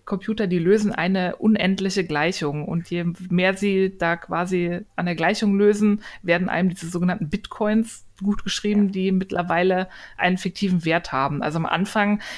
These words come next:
Speaker 1: war das so eine Spielerei und es ging los, dass irgendwann mal jemand eine Pizza mit Bitcoins gekauft hat. Also, "Ich habe jetzt Hunger, hab nichts anderes, würdest du mir eine Pizza bringen, ich gebe dir Bitcoins." Das war der erste Handel, der da kam. Und im heutigen Wert hat er für diese Pizza, glaub ich, drei Milliarden Euro gezahlt.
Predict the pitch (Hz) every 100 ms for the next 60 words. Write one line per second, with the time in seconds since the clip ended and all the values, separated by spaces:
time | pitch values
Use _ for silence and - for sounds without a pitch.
0 | - 165 180 - 170 175 - 185 165 151
1 | 156 240 285 - - 185 180 190 175 170
2 | 233 269 - - _ 185 180 - - 226
3 | 214 202 190 185 190 196 190 165 175 -
4 | 202 - 202 190 185 185 190 - 139 143
5 | 147 - - _ - 156 - 156 170 -
6 | 143 - 143 160 170 170 175 160 - 233
7 | 220 202 196 190 - 196 190 196 190 175
8 | - 180 185 190 190 185 180 185 190 185
9 | 170 151 220 - 262 269 262 185 - 175
10 | 175 - 180 180 185 208 226 233 247 -
11 | - - - - 190 196 - 202 208 185
12 | 180 - - - - 190 180 196 208 208
13 | 170 185 190 196 196 - 170 180 185 180
14 | 185 180 175 175 185 185 175 170 175 175
15 | 180 175 180 170 160 175 175 175 190 170
16 | 156 - 151 147 196